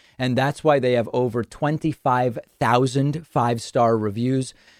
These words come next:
because you won't find a better made watch for this great of a price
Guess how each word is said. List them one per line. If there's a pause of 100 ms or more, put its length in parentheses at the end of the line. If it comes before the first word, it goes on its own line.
(140)
because
you
won't
find
a
better
made
watch
for
this
great
of
a
price